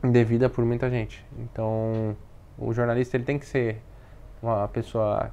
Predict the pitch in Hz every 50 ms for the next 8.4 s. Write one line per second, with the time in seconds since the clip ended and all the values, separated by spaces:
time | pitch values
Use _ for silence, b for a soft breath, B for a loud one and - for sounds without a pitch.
0 | - - 117 113 110 - - 113 - 110 107 107 104 104 98 92 92 95 92 101
1 | 101 - - 92 - - - 107 104 110 113 113 110 110 110 110 110 113 113 113
2 | - - 120 120 - 117 120 - - 117 113 120 117 - 113 107 107 98 - -
3 | - - b b b b b b b b b b b 113 113 113 123 120 117 117
4 | 117 113 - - 123 - - - - 120 117 117 117 107 110 B B B B B
5 | 123 113 117 117 135 160 175 165 165 156 143 127 123 139 170 170 - - 127 -
6 | - - 127 - 123 123 117 120 123 131 143 147 143 139 135 127 120 117 113 110
7 | b b b b b b b - 107 110 113 110 120 120 - 127 117 113 113 113
8 | 120 127 139 147 156 165 170 170